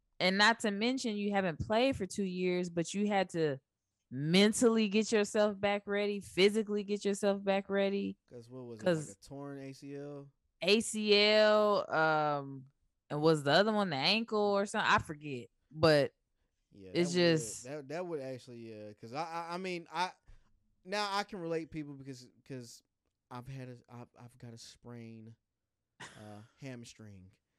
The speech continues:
Speaker 2: And for so long, I thought hamstrings was just not that big of a deal until you actually get one.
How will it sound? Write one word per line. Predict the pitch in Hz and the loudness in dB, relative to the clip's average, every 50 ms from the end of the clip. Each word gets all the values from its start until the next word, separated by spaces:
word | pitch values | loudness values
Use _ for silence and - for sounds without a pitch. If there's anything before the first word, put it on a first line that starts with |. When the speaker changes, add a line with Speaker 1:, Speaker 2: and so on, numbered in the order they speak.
| _ _ _ _ _ - - - | _ _ _ _ _ -20 -18 -14
Speaker 2:
And | 135 135 131 | -14 -14 -14
for | _ - 147 139 | _ -12 -12 -12
so | 131 - - 156 175 | -12 -12 -12 -10 -10
long, | 175 165 147 143 139 131 123 123 | -10 -10 -10 -10 -10 -10 -12 -14
I | 123 | -16
thought | - 123 120 120 120 | -16 -16 -16 -16 -16
hamstrings | 123 123 123 123 120 117 - - 117 113 113 110 104 | -16 -16 -16 -16 -16 -18 -18 -18 -18 -16 -16 -18 -20
was | 104 95 | -20 -20
just | 101 107 101 104 | -20 -20 -20 -20
not | 110 113 110 107 95 _ | -18 -18 -18 -18 -18 _
that | 113 110 107 104 | -18 -18 -18 -16
big | 110 107 101 | -16 -16 -16
of | 107 101 | -18 -20
a | 104 | -20
deal | 104 110 135 143 143 139 139 | -16 -14 -12 -10 -10 -10 -10
until | 135 131 - 120 | -12 -14 -16 -18
you | 110 110 104 | -16 -16 -16
actually | 101 - _ _ 110 | -16 -18 _ _ -14
get | 123 135 131 | -14 -14 -12
one. | 135 143 143 139 139 139 139 | -12 -14 -14 -14 -14 -16 -18